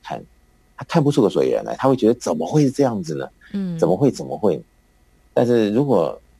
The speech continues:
Speaker 1: 好，这看得比较艺术一点，然后真的是看着这个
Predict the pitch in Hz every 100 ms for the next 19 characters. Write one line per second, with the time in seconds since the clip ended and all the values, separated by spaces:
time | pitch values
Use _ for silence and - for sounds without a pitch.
0 | _ - 87 76 - 107 - 110 82 73
1 | 90 107 139 113 95 82 73 57 - _
2 | _ _ - - _ - 87 113 113 -
3 | 123 117 170 160 - - - 80 67 50
4 | - - 65 50